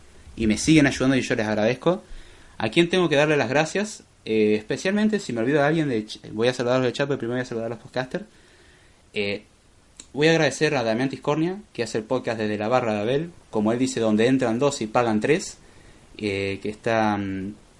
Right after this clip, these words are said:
dos veces a la semana y los sábados hace Hablemos que el aire es gratis. Pasen por ahí y desestrésense y muéranse de risa. Al podcast Movimiento Geek, eh, Movimiento Geek hecho por Gabriel Carbone,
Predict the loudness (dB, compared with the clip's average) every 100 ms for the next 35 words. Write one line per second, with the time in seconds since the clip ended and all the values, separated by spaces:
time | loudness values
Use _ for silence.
0 | -20 -20 -2 -2 0 0 2 2 0 -2
1 | -2 -2 0 2 2 2 0 0 0 4
2 | 2 2 2 2 4 2 2 2 2 4
3 | 4 4 2 2 -4 -6 -16 -6 -2 0
4 | 0 2 4 6 6 4 4 2 0 -6
5 | -8 0 2 4 2 0 2 2 0 -4
6 | 0 4 6 6 4 4 4 2 -2 -4
7 | -18 -20 -20 -20 -20 -20 -20 -20 -20 -20
8 | -2 0 4 2 4 2 2 2 4 4
9 | 4 4 2 2 -2 0 2 2 2 2
10 | 4 2 2 2 0 -2 -2 0 2 2
11 | 0 -2 0 4 4 2 -2 -2 0 2
12 | 4 4 0 -6